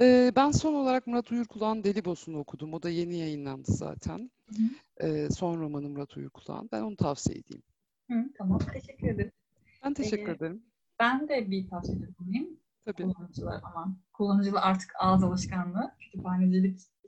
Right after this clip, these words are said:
Speaker 2: şeyi, e, dinleyicilere. Ben de Italo Calvino'nun Bir Kış Gecesi, Eğer Bir Yolcu kitabını önereceğim.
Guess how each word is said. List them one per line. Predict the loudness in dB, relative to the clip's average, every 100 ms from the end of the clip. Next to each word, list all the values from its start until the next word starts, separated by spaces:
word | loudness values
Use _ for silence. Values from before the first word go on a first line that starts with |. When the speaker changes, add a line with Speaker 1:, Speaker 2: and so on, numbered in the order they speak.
| -10
Speaker 2:
şeyi, | -4 -4 -4 _ -20 -20 _
e, | 0 4
dinleyicilere. | 6 6 6 4 2 2 0 -4 _ _ 0
Ben | 2 2
de | -2
Italo | -2 0 2 0 -2
Calvino'nun | 0 0 0 2 2 0 -4
Bir | 0 0
Kış | 0 -8 -4
Gecesi, | -2 -2 0
Eğer | 2 2 4
Bir | 2
Yolcu | 4 4 2
kitabını | -6 -10 -8 -10 -12
önereceğim. | -16 -12 -8 -8